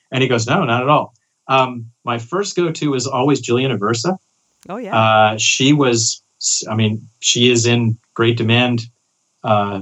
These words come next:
Speaker 1: you know, periodically. So I think she was, she had her hands full. And so, uh, after that, and I don't remember how I met her, but, uh,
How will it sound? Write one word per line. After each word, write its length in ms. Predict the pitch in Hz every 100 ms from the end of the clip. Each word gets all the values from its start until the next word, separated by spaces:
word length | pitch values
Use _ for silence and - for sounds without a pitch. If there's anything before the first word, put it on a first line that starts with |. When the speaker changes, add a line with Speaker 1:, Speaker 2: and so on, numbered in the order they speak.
| 104 -
Speaker 1:
you 80 |
know, 80 | 113
periodically. 600 | 113 135 123 123 117 127
So 260 | 120 123 110
I 100 | 117
think 300 | 113 135 139
she 160 | - 135
was, 260 | 120 117 -
she 160 | 120
had 140 | 117 117
her 80 | 110
hands 260 | 123 120
full. 280 | - 107 104 - _ _ _
And 140 | 131
so, 500 | 117 143 143 143 131 -
uh, 80 | - 139
after 260 | 160 156
that, 380 | 135 170 160 - -
and 180 | 120 123
I 80 |
don't 160 | 120 143
remember 240 | 143 143 120
how 140 | 131
I 120 | 127
met 280 | 117 127 151 - _ _ _
her, 300 | - 110 117
but, 320 | 110 110 -
uh, 280 | 107 104